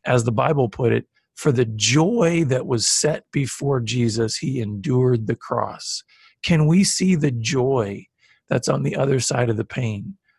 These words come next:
recognizing that there is a goodness that we can experience? There's even a,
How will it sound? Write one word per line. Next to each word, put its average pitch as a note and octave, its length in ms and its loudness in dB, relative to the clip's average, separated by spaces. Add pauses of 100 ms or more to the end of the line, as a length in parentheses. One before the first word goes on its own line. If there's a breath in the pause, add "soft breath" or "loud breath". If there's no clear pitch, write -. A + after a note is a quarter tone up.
(140)
recognizing B2+ 600 0
that A2+ 140 0
there E3 140 0
is E3 140 0
a A#2 80 -6
goodness A#2+ 720 0
that - 160 -10
we B2+ 140 0
can A2+ 140 -2
experience? A#2 420 -8
There's E3+ 220 -2
even C3+ 220 -2
a, G2+ 160 -4